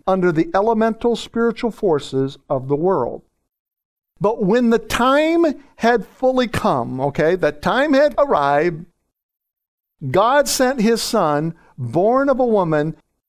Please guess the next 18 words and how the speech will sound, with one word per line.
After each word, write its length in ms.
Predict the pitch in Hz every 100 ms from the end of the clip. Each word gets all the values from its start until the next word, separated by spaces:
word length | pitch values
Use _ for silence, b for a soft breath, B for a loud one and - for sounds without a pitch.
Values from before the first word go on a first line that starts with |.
| _
Jesus 560 | - 220 247 220 240 -
was 160 | 220 156
born 340 | 175 185 170 -
under 280 | 220 285 302
the 140 | 294
law. 640 | 254 190 135 131 135 143 139 _ _ _ _ _ _ _
And 140 | - 214
then 140 | 269
it 120 | 285
says, 380 | - 226 196 180 - _ _ _ _ -
"To 140 | 262
redeem 720 | 233 208 214 160 151 269 277 214
those 300 | 208 196 196
under 360 | 233 196 185
the 140 | 165 175
law." 280 | 175 151
Come 200 | 135 214
on. 220 | 226 151